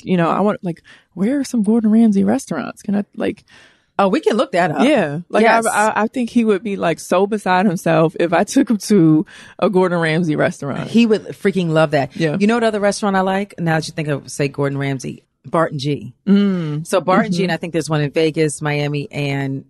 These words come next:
Speaker 2: L A, I think. They, they, the presentation of the food
Speaker 1: Mm-hmm.
Speaker 2: is over the top.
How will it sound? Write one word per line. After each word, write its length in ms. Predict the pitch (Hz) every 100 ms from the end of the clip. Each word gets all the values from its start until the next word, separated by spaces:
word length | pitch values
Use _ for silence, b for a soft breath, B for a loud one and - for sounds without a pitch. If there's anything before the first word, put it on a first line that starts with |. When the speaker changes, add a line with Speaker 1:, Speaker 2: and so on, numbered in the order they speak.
| -
Speaker 2:
L 220 | 151 147
A, 100 | 139
I 140 | -
think. 380 | 131 151 135 131 _ b b b b b _ _ -
They, 520 | 165 160 202 220 -
they, 140 | 160 190
the 260 | - 185
presentation 720 | - 302 277 208 165 196 - 185
of 140 | 151
the 80 | 147
food 540 | - 165 185 214 226 -
Speaker 1:
Mm-hmm. 240 | 170 185 226
Speaker 2:
is 180 | 185 -
over 220 | 180 160
the 120 | 151
top. 360 | 147 147 -